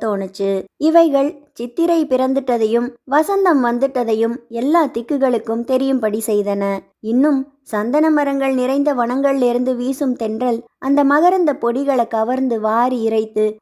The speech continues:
வனம் முழுவதும் நிரப்பிடுச்சு. மாமரங்களின் மெல்லிய கொம்புகள் மதம் பிடித்து அலையும் தேனீக்களின் ரெக்கைகளால் அசைப்புண்டு ஆடி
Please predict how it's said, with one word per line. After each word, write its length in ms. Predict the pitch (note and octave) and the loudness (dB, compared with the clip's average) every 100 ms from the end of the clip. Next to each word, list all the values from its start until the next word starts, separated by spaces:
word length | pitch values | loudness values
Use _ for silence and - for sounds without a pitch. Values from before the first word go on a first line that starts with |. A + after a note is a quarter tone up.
| - | -2
வனம் 260 | C4 D4+ D#4+ | 2 4 4
முழுவதும் 520 | C4 B3+ A#3+ A#3 A#3+ | 2 0 0 -2 -2
நிரப்பிடுச்சு. 800 | A3 G#3 G#3 G3+ G3+ G#3 G3+ G3+ - _ | -2 -2 -2 -2 -2 -2 0 -2 -10 _
மாமரங்களின் 840 | C#4 D4+ E4 D4+ C#4 B3+ A#3+ A3+ | 2 4 4 2 0 0 0 -2
மெல்லிய 440 | A3+ A#3 C4+ C#4 A3+ | -2 -4 -2 -2 -2
கொம்புகள் 600 | A3 A3 A3+ A3 A3 - _ | -4 -4 0 0 -2 -6 _
மதம் 340 | B3+ C4 D4+ | 0 2 2
பிடித்து 420 | C#4+ C#4 D#4+ D4+ C4 | 2 -2 0 0 2
அலையும் 420 | A#3 A#3 A#3+ A#3+ | 2 0 -2 -2
தேனீக்களின் 720 | C4 C#4+ D4 D4 B3+ A#3 A3 | -2 0 0 0 0 0 0
ரெக்கைகளால் 680 | G#3+ G#3+ C4 B3+ A3+ A3 A3 | -2 -2 0 2 2 4 2
அசைப்புண்டு 680 | G#3+ A#3+ A#3+ A#3+ A3+ A3+ A#3+ | 0 -2 -4 -4 -2 0 0
ஆடி 500 | G#3 G#3 A#3+ B3 | 2 0 0 -2